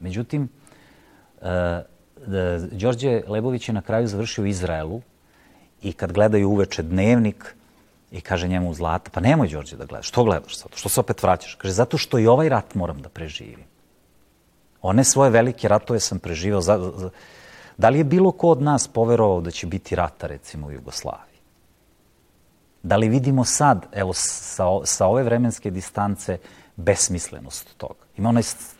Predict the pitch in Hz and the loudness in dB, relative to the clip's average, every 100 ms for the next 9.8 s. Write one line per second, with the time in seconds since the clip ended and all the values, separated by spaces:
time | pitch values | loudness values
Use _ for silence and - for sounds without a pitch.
0 | - - 104 104 - 98 90 85 80 - | -12 -4 0 0 0 -4 -4 -4 -6 -6
1 | 92 92 - _ _ _ _ _ - 78 | -8 -8 -16 _ _ _ _ _ -14 -8
2 | 82 - _ _ _ _ _ _ _ - | -8 -10 _ _ _ _ _ _ _ -8
3 | 92 90 - 95 98 - - 143 - 98 | -2 -2 0 0 2 0 2 0 0 -2
4 | 85 78 - 90 92 110 113 123 120 98 | -2 -6 -2 0 2 0 2 2 2 0
5 | 104 104 107 90 92 90 - 85 80 87 | -2 -2 -2 -2 -2 -4 -2 -2 -2 -6
6 | 80 80 78 80 - - - - - 90 | -4 -6 -6 -10 -12 -20 -20 -20 -6 0
7 | 95 95 95 98 - 90 92 - 101 90 | 2 4 4 2 2 0 2 2 -2 -2
8 | 92 95 87 85 - 95 85 87 76 - | -4 -4 -6 -8 -4 -4 -2 -4 -6 -14
9 | - - _ - 82 82 82 | -20 -20 _ -8 -4 -2 -2